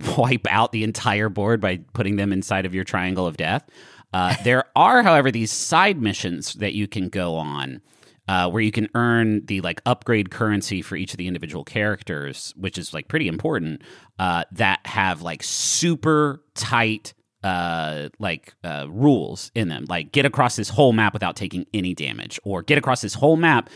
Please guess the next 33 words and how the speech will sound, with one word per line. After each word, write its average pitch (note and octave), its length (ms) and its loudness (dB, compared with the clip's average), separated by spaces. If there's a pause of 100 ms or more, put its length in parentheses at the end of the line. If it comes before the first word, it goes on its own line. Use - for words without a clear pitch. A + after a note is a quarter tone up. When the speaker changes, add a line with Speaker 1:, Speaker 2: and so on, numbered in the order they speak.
(300)
Speaker 1:
in A2 380 2
a G#2 80 -2
single C#3 480 4
turn. E2 480 -4
So - 120 2
now A#2+ 200 6
it A2 120 2
is C3+ 300 2
all A#2 180 6
about, G2 300 2
okay, G2 220 -2
well, F#2+ 400 -2
do, G2+ 160 -4
okay, F2 320 -4
if - 100 -8
I E2+ 60 0
knock E2+ 260 0
that C3+ 160 4
en-, B2+ 260 0
enemy A2 220 2
down G2+ 160 4
with F#2+ 140 -2
this D3 160 0
guy, G#2+ 400 4 (340)
I F2 60 -4
can F#2+ 160 -4
leapfrog G#2+ 420 2
off F#2+ 180 0
with F2 120 -10
this B2 180 -2
guy, G2+ 300 2
and, F#2 240 -2
and, G#2+ 120 -2